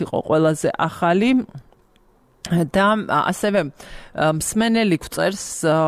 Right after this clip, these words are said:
ზაზა, ა, ქალბატონ ურზულა ფონ დერ ლაიანის ეს განცხადება შესაძლოა პასუხი იყოს ეგრეთ წოდებული სამოკავშირეო სახელმწიფოს მხრიდან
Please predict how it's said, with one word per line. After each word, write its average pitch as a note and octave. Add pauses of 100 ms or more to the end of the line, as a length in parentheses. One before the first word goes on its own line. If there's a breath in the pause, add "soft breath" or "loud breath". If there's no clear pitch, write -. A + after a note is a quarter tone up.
(420)
ზაზა, D#3
ა, G2
ქალბატონ G3
ურზულა E3
ფონ F3
დერ D#3+
ლაიანის D#3
ეს D3+
განცხადება D#3
შესაძლოა F#3 (420 loud breath)
პასუხი -
იყოს G3+
ეგრეთ F3+
წოდებული F3
სამოკავშირეო F3
სახელმწიფოს D#3
მხრიდან D#3